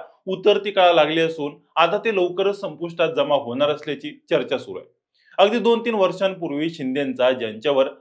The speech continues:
अगदी डोळे झाकून विश्वास होता, त्याच सावंतांना शिंदेंनी साईडलाईन नेमकं का केलंय?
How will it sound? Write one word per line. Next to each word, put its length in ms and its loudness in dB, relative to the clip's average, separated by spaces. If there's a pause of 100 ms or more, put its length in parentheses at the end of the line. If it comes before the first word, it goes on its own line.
(140)
अगदी 220 2
डोळे 400 2
झाकून 340 -2
विश्वास 500 0
होता, 280 0 (260)
त्याच 260 6
सावंतांना 600 0 (280)
शिंदेंनी 520 -4
साईडलाईन 480 0
नेमकं 280 -6
का 240 4
केलंय? 280 -8